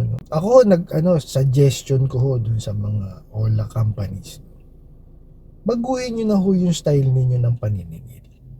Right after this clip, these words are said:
no? Para ho mag-prosper yung inyong kumpanya. Kasi may mga ibang ola companies na po na nagbago, eh. Meron na po, no?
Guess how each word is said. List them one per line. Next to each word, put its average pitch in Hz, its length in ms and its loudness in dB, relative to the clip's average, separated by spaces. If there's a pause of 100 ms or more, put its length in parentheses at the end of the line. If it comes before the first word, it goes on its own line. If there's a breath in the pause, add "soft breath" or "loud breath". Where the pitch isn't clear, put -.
no? 113 160 -8
Para 214 400 0
ho 196 400 -2
mag-prosper 170 880 0
yung 151 240 0
inyong 123 320 -2
kumpanya. 117 640 -8 (400)
Kasi 262 240 0
may 247 160 2
mga 202 240 4
ibang 180 320 6
ola 165 320 2
companies 147 560 0
na 127 80 -4
po - 160 -8
na 131 160 2
nagbago, 120 640 -2
eh. 113 80 -10 (540)
Meron 359 320 -2
na 330 80 0
po, 262 240 -6 (320)
no? 185 160 -2